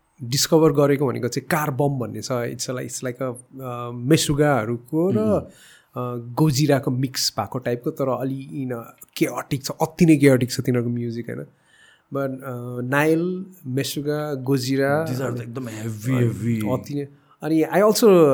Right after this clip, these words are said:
Speaker 1: love ओपथ। ओपथको एभोल्युसन
Speaker 2: उम्।
Speaker 1: एकदम राम्रो लाग्छ मलाई। From their early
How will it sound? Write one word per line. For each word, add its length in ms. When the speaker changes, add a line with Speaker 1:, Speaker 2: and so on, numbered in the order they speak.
Speaker 1:
love 540
ओपथ। 580
ओपथको 440
एभोल्युसन 400
Speaker 2:
उम्। 80
Speaker 1:
एकदम 280
राम्रो 180
लाग्छ 180
मलाई। 200
From 480
their 260
early 260